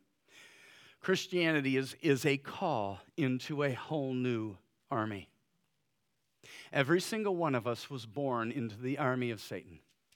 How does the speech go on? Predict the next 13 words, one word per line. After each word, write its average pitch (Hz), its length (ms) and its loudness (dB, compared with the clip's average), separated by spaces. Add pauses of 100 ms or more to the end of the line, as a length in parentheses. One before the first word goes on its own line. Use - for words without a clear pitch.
(540)
By 127 240 8
our 127 140 6
sinful 196 420 -4
nature, 131 460 0
we 127 180 -2
were 120 220 0
recruits 113 760 -4 (180)
from 127 580 2
conception. 120 680 -4 (1400)
But 127 160 -6
God, 139 420 8
through 175 340 -2
his, 147 520 2